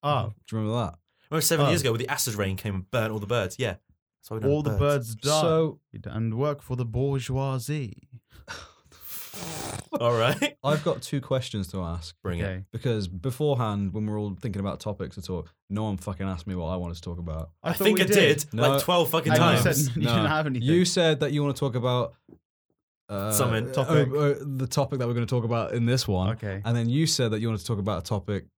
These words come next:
Speaker 3: that we're also gonna talk about
Speaker 2: I didn't
Speaker 3: in this
Speaker 2: really wanna
Speaker 3: episode.
Speaker 2: talk about my topic.
Speaker 3: But then
Speaker 2: it was just a topic that came to mind.
Speaker 3: the, the,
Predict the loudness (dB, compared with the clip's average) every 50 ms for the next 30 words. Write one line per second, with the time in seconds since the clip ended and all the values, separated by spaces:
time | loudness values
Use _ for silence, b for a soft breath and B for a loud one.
0 | _ -2 -2 0 0 0 0 0 2 2 2 2 2 0 0 0 0 0 2 2
1 | 2 2 2 2 2 2 2 2 2 2 2 0 0 0 0 -2 -2 -6 -6 -6
2 | -6 -6 -8 -8 -6 -4 -2 0 2 2 2 2 2 0 -2 -8 -12 -12 -10 -10
3 | -8 -8 -10 -10 -10 -12 _ -10 -10 -10 -10 -12 -14 -14 -14 -14 -10 -4 -4 -4
4 | -4 -4 -8 _ -2 0 0 0